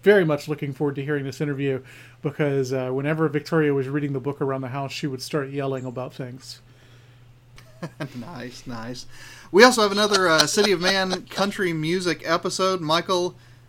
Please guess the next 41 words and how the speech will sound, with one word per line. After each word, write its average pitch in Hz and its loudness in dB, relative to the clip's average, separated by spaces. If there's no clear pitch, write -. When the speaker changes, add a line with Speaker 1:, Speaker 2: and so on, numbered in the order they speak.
Speaker 2:
uh, 139 2
what 160 0
part 175 2
of 156 0
the 147 -4
country 170 -2
are 151 0
we 143 -2
traveling 151 0
to 151 -4
now? 123 -4
Speaker 1:
Uh, 202 2
I 185 8
don't 285 8
know 220 4
what 208 2
is 185 2
airing 165 2
the 160 -2
day 175 8
before 165 2
you 160 4
heard 156 2
this, 175 2
but 151 -4
the 143 -4
day 175 4
before 180 0
we're 139 0
recording 170 0
it, 143 -4
we, 139 -4
they 156 2
released 151 0
the 156 2
episode 151 -2
on 131 -4
women 175 2
of 151 -4
the 147 -2
nineties. 139 -6